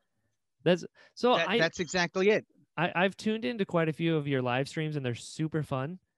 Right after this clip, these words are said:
Speaker 1: And, uh, I'm wondering when,
Speaker 2: Ah.
Speaker 1: wh-, so you grew up singing. Did you grow up playing instruments as well? 'Cause you're really good at guitar.
Speaker 2: Um, guitar happened,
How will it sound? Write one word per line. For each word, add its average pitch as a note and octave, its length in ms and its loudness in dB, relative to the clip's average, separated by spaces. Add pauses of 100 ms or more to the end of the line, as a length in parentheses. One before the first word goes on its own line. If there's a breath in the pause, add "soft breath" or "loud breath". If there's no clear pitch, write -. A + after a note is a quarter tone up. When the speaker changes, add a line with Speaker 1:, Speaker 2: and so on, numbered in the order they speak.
(140)
Speaker 1:
And, C3+ 400 -2
uh, B2+ 320 2
I'm D3 240 -6
wondering E3 760 -2 (360)
when, G3+ 400 -2 (360)
Speaker 2:
Ah. - 200 -18
Speaker 1:
wh-, - 240 -2
so - 140 0
you F#3+ 160 2
grew G#3 180 2
up - 100 0
singing. G3+ 520 -4
Did D3 140 -4
you F3 80 -6
grow B3+ 140 2
up - 120 -8
playing G#3 640 -6
instruments G#3 480 -8
as F#3 80 -6
well? A3 260 -2 (540)
'Cause F#3 120 2
you're F4 100 8
really F#4+ 180 6
good D4 120 2
at C4+ 60 0
guitar. E3+ 400 6
Speaker 2:
Um, E3 220 -6 (960 loud breath)
guitar G3+ 500 0
happened, G#3 800 -2